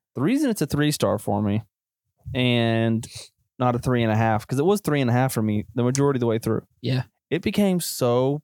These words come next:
Speaker 1: political in its messaging, like, anti-gun, mental health.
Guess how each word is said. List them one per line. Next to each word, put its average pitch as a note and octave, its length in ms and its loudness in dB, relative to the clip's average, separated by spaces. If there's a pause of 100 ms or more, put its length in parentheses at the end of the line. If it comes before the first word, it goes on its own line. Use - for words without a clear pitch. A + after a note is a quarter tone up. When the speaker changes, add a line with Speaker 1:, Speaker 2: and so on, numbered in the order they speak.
Speaker 1:
political A#2+ 680 0
in A#2 60 2
its G#2+ 180 -4
messaging, C3 640 0 (360)
like, G#2+ 180 0
anti-gun, A2+ 1160 0
mental A2+ 320 0
health. A2+ 480 0